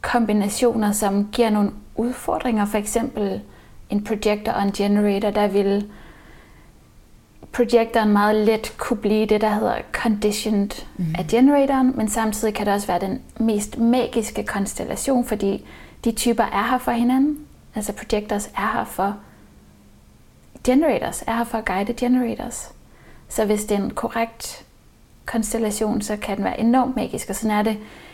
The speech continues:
Speaker 1: hele vejen igennem. Og det, man kigger på, hvis jeg for eksempel lavede en forholdsreading, så er det også, hvilke centre aktiveres, når vi er sammen. Hvad er det for en, en chart, vi får? En tredje chart, som man også gør i astrologi, ikke?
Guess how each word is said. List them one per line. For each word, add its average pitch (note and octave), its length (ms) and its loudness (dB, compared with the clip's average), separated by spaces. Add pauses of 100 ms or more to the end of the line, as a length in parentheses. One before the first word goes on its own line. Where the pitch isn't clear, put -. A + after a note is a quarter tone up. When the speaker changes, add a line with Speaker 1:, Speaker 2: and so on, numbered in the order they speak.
Speaker 1:
hele A#3 300 4
vejen G3 380 0 (160)
igennem. G3+ 420 0
Og F#3+ 120 -2
det, A3 100 4
man G#3+ 300 2
kigger A#3+ 260 0
på, A3+ 180 -2
hvis G3+ 220 -2
jeg G#3+ 120 -2 (160)
for - 100 -6
eksempel A3 400 -4
lavede G#3+ 340 -2
en G#3 120 -4
forholdsreading, G#3 840 0 (520)
så - 160 -2
er G#3+ 100 4
det G#3+ 120 2
også, G3+ 340 0 (400)
hvilke G#3+ 340 -2
centre G#3 420 0
aktiveres, - 840 -4
når G#3 120 0
vi F#3+ 100 -2
er F#3 40 -4
sammen. - 400 -6
Hvad G3 120 0
er G3+ 100 2
det G#3+ 100 -2
for G#3+ 140 -2
en, G3+ 320 0 (420)
en G#3 140 0
chart, G#3 360 0
vi G#3 80 0
får? G#3 480 -2
En G#3 360 0
tredje A3+ 360 2
chart, G#3 240 -2
som G#3+ 120 0
man G3+ 160 4
også G#3 240 -2
gør G3+ 100 0
i G#3 100 4
astrologi, G#3 580 0
ikke? - 260 -2